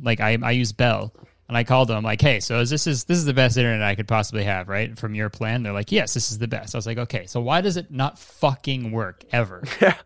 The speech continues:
Speaker 1: You know?
Speaker 2: <laughs> That's
Speaker 1: 'Cause
Speaker 2: what I
Speaker 1: make
Speaker 2: said.
Speaker 1: it,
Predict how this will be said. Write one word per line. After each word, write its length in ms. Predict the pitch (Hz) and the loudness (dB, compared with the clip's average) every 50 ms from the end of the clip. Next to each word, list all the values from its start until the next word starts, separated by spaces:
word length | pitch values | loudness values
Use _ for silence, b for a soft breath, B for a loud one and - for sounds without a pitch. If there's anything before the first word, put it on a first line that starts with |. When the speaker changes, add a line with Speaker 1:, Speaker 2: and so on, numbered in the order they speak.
| _ _ | _ _
Speaker 1:
You 100 | 131 123 | 0 2
know? 240 | 127 135 156 185 - | 2 4 2 0 -2
Speaker 2:
<laughs> 1120 | - - - 165 - - - - _ _ - - _ - - - - _ _ _ - - - | -4 -2 -2 -2 -2 -4 -8 -10 _ _ -20 -20 _ -20 -20 -20 -20 _ _ _ -18 -4 0
That's 200 | - 202 196 - | 2 2 2 6
Speaker 1:
'Cause 120 | - 190 175 180 | 6 6 8 8
Speaker 2:
what 20 | |
I 80 | 170 180 | 6 6
Speaker 1:
make 120 | 208 208 - | 4 4 4
Speaker 2:
said. 140 | - - | 2 0
Speaker 1:
it, 60 | B | B